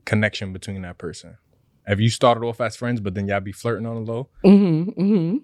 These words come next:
Speaker 1: then, then you know, maybe we could. Mm-hmm.
Speaker 2: Would you open up the, like, the flirting, or would, or have they? I feel like
Speaker 1: I
Speaker 2: girls
Speaker 1: feel like
Speaker 2: flirt with you a
Speaker 1: it,
Speaker 2: lot.
Speaker 1: it's, it's the girls that started. Then, then I try.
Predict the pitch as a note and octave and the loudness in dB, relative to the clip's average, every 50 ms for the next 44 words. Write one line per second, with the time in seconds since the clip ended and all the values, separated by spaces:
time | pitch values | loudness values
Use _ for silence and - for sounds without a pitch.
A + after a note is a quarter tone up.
0 | _ _ _ _ _ _ _ _ - G2 F#2+ F#2 F2+ F2+ F2 E2+ _ _ _ _ | _ _ _ _ _ _ _ _ -4 -4 -4 -4 -4 -6 -12 -16 _ _ _ _
1 | _ _ _ _ _ _ _ _ _ _ _ _ _ _ _ _ - A2 A2 G#2+ | _ _ _ _ _ _ _ _ _ _ _ _ _ _ _ _ 4 4 4 4
2 | A2 A#2 A2+ G#2+ A2 A2 G#2+ A2+ A#2 A#2+ A#2+ A#2 A#2 A2 A2 G2+ G2+ - _ _ | 2 0 -2 -2 -4 -6 -6 -6 -6 -6 -6 -8 -8 -6 -6 -6 -8 -8 _ _
3 | _ _ _ _ _ _ _ _ _ _ _ _ _ _ _ _ _ - A2 B2 | _ _ _ _ _ _ _ _ _ _ _ _ _ _ _ _ _ -4 -2 0
4 | D#3 E3 D#3+ F3+ D3 A2 G#2+ G#2+ - _ _ C3 B2+ - _ _ - - G#3 E3+ | 0 0 0 0 -2 -2 -4 -6 -12 _ _ -20 -20 -20 _ _ 6 8 8 10
5 | F3 G3 G3+ F3+ F3+ A3 C4 D#4 B3+ E3 B3 - - C4 B3+ C4 B3+ A#3+ C#4+ C4+ | 10 6 4 4 4 4 4 6 6 6 4 4 2 0 0 0 0 0 -4 -4
6 | A3+ G3+ F3+ D#3 E3 F3 G#3 G3+ G#3 A#3 G3+ A3 G#3+ G#3 - A#3+ A#3 B3 A#3 C4 | -4 -4 -8 -6 0 4 4 4 4 2 0 -2 -2 0 2 2 2 4 2 0
7 | D4+ F4 - _ _ _ - - E3+ E3 E3+ E3+ D#3+ E3 D#3+ - - _ _ _ | -2 -2 -6 _ _ _ -2 2 2 4 4 2 2 0 -2 -8 -14 _ _ _
8 | _ - D#3+ E3 F#3 F3 D#3+ D#3 D3+ E3 D3+ C#3 C3+ B2 _ _ _ _ _ _ | _ 2 2 4 4 2 0 0 0 0 0 0 -4 -8 _ _ _ _ _ _
9 | _ _ _ _ _ _ _ _ _ _ _ - - - C#5 D5 A#4+ B3 B3+ B3+ | _ _ _ _ _ _ _ _ _ _ _ 0 4 4 6 6 6 6 4 2
10 | B3+ G#3+ - C#4 A3 G3+ G#3+ G#3 A3+ F#3 D#3 D#3 F3+ F#3 D#3 C#3 - B2+ B2+ - | 2 0 -2 -2 0 0 0 2 2 2 4 4 2 2 0 0 -2 -6 -8 -12
11 | - C3+ B2 A#2+ C#3 G#2+ G#2 G#2 G#2 G2 F#2+ - - G2 F2+ - - F#2+ F#2 F#2 | -10 -10 -8 -8 -6 -4 -4 -2 -4 -4 -6 -8 -16 -16 -16 -12 -10 -8 -8 -8
12 | F#2+ F#2 G#2 A2 G#2 - G2 G2+ A#2 A2+ G#2+ A2 - - B2 A2 G2 | -6 -4 -4 -4 -4 -4 -4 -2 0 0 0 -2 -2 -2 -2 -2 -4